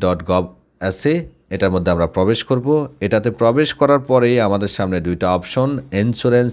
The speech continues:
সিস্টেম, কাস্টমার পোর্টাল। এখানে যদি আরবি আসে তাহলে আপনি কর্নারে দেখবেন ইংরেজি লেখা আছে ইএন, এখানে চাপ দিলে ইংরেজি হয়ে যাবে। এটার মধ্যে চাপ দিয়ে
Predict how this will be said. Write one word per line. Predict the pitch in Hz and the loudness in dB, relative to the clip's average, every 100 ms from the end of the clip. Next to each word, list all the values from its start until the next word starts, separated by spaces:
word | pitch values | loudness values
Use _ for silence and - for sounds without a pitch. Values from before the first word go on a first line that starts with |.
| - | -4
সিস্টেম, | 107 107 - 117 113 - | -4 -4 -4 -2 -2 -2
কাস্টমার | 90 - 98 87 - | -4 -4 -2 -2 -2
পোর্টাল। | 73 65 67 64 - - - - - - _ _ _ 107 | -4 -2 -4 -4 -12 -20 -20 -20 -20 -20 _ _ _ -2
এখানে | 131 127 | 2 2
যদি | 127 117 | 4 4
আরবি | 107 107 127 | 4 4 2
আসে | 120 131 117 | 0 -2 0
তাহলে | 98 92 | 0 0
আপনি | 87 113 113 - | -2 -6 -6 -4
কর্নারে | 107 113 120 123 | -4 -2 0 0
দেখবেন | 113 87 95 92 87 | 0 -2 -4 -4 -4
ইংরেজি | 101 101 92 87 80 | -2 0 -2 -4 -6
লেখা | 69 78 | -2 -2
আছে | 78 - 123 101 | -2 -2 -4 -2
ইএন, | 95 - 90 98 160 - - | -2 -2 -2 -2 -2 -6 -6
এখানে | 101 113 101 | -2 0 0
চাপ | 98 87 | 0 0
দিলে | 87 98 98 | 0 -2 0
ইংরেজি | 92 90 87 85 | 0 -2 -2 -2
হয়ে | 80 71 | -2 -2
যাবে। | 67 62 50 - _ - _ - - - - - - - | -4 -6 -12 -20 _ -20 _ -20 -20 -20 -20 -20 -12 0
এটার | 95 135 | 4 4
মধ্যে | 143 139 | 4 4
চাপ | 131 123 | 4 4
দিয়ে | 135 | 4